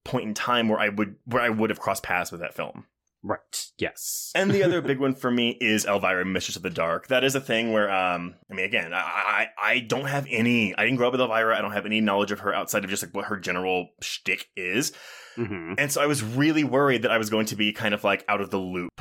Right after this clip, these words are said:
Speaker 1: watching that film. And I was so happy to be proven wrong, because that film is an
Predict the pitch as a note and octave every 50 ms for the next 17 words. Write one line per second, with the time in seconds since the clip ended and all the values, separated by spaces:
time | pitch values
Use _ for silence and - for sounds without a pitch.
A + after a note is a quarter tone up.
0 | - - - - - A2+ G2+ G2+ F#2 F#2 - - F#2+ F2+ F2+ F2+ F2 - - F#2+
1 | E2+ E2 E2+ F2+ F#2 F#2+ F#2+ G2 - - - - - - - B2 B2 B2+ B2 B2
2 | A2+ G#2+ G2 G2 - G2 F2+ F#2 F#2+ - - G#2 F#2+ F#2 F2+ E2+ F2 E2+ E2 E2
3 | E2+ F2+ F2+ - G2+ F2+ F2 - A2+ - - - A2 G#2+ G#2 G2 G2+ G2 F#2